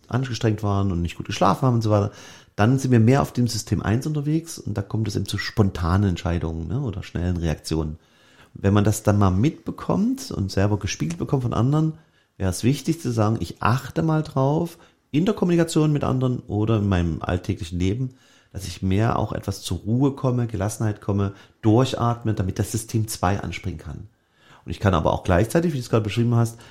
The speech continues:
wenn ich jemanden interviewe oder ein Gespräch führe, auch im Unternehmen,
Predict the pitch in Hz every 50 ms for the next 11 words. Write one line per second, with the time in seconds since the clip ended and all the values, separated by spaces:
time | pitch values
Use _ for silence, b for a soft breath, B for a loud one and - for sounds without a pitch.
0 | B B B B _ _ _ _ _ _ - 92 90 82 98 87 92 90 87 -
1 | - 87 - 90 85 82 90 107 127 139 156 180 208 220 190 - 92 90 87 82
2 | 80 - - 92 92 113 127 - - - 165 165 170 185 185 190 - - 90 87
3 | 82 85 85 85 85 85 87 90 107 123 156